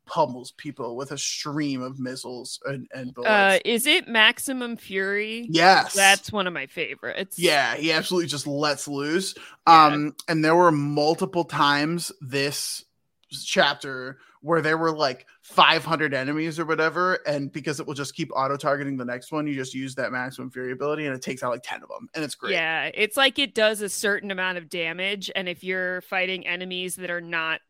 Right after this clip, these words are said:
Speaker 2: that strong, it will do a whole bunch of them at once, and that is definitely a game changer.
Speaker 1: Yeah.
Speaker 2: Uh, among all of his abilities, that's probably still the one that I use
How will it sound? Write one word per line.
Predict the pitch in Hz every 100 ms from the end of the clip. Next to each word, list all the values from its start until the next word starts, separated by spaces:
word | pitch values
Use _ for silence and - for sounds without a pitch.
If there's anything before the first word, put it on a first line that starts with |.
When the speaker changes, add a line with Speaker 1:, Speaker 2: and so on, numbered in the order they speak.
| -
Speaker 2:
that | 165 151 -
strong, | - 170 160 175 208 226 _ _ _ -
it | 196 185
will | 190 180 175 170 160 156 -
do | 214 185
a |
whole | 175 175
bunch | 170 160
of | 165
them | 160 143
at | 135
once, | 139 127 147
and | 165
that | 156
is | 120 151 -
definitely | 135 - 117 92 73
a |
game | - 71 -
changer. | - - - - - _ -
Speaker 1:
Yeah. | 123 -
Speaker 2:
Uh, | 175 143 135 -
among | 196 202 208 175
all | 180 202
of | 220
his | 202 202
abilities, | 170 170 170 156 151
that's | - 160 -
probably | 170 156 170 165
still | - - 170 160 160 156 156
the | - 165
one | 156 147 151 147
that | 147
I | 131
use | 139 143 135 135 - - -